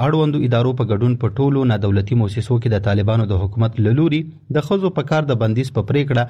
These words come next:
په نړیواله کچه غبرګونونه روان دي، د ملګرو ملتونو سازمان وایي په نږدې راتلونکي کې د افغانستان د وضعیت په تړاو نړیواله غونډه جوړوي چې د طالبانو د رسمیت پیژندنې په اړه به هم پکې بحثونه وشي. د دغه سازمان د سرمنشي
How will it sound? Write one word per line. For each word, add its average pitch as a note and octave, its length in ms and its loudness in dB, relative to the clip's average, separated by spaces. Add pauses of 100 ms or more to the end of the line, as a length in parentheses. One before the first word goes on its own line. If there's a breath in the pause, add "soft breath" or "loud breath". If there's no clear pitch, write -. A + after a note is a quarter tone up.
(360 loud breath)
په C#3+ 140 2
نړیواله D#3+ 420 2
کچه G#2 240 -4
غبرګونونه G#2+ 640 2
روان D3 320 0
دي، D3 160 2
د B2 80 0
ملګرو B2 340 2
ملتونو A#2 380 0
سازمان A2+ 460 0
وایي C#3 200 0
په - 400 -6
نږدې D#3+ 320 2
راتلونکي D#3+ 400 0
کې D3 220 0
د A#2 100 2
افغانستان B2 480 0
د G#2 100 0
وضعیت C3 320 0
په B2 140 -2
تړاو B2 300 2
نړیواله G#2 440 0
غونډه E3+ 300 2
جوړوي F3 320 2
چې G3+ 420 -6
د C#3+ 120 -8
طالبانو F3+ 420 0
د C3+ 80 -2
رسمیت A#2+ 320 -2
پیژندنې G#2+ 400 2 (100)
په G#2+ 60 0
اړه G#2+ 160 0
به G2 100 2
هم G2 160 2
پکې F#2+ 240 -2
بحثونه F#2 380 0
وشي. F#2+ 260 -2 (360 loud breath)
د E3+ 120 2
دغه F3+ 220 0
سازمان D#3+ 400 0
د D#3 180 2
سرمنشي C3 400 0